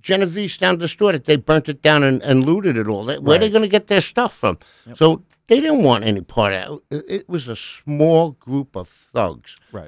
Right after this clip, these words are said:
Speaker 1: Just like during the twenty, uh, twenty riots or
Speaker 2: Yes.
Speaker 1: whatever, you know, in Kenosha and all, all
Speaker 2: Yeah.
Speaker 1: the other places.
Speaker 2: Ferguson,
Speaker 1: There were
Speaker 2: Kenosha.
Speaker 1: Ferguson,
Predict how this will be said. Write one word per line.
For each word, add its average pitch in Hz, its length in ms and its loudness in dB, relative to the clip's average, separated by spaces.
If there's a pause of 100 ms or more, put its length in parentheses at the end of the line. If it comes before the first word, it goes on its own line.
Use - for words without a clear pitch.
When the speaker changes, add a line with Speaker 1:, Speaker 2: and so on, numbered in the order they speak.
Speaker 1:
Just - 320 -12
like 196 320 -8
during 160 300 -2
the 147 100 -4
twenty, 139 520 -4 (540)
uh, 107 360 -2
twenty 135 280 -2
riots 127 540 -2
or 127 60 -4
Speaker 2:
Yes. 123 80 -2
Speaker 1:
whatever, 117 400 -2 (340)
you 165 80 -2
know, 135 220 0
in 123 80 -2
Kenosha 123 500 -2
and 127 100 2
all, 143 240 2
all 139 200 4
Speaker 2:
Yeah. 131 60 -4
Speaker 1:
the 127 160 4
other 110 160 0
places. 104 460 -8
Speaker 2:
Ferguson, 110 380 -4
Speaker 1:
There 120 60 4
were 104 120 0
Speaker 2:
Kenosha. 98 280 -16
Speaker 1:
Ferguson, 131 560 2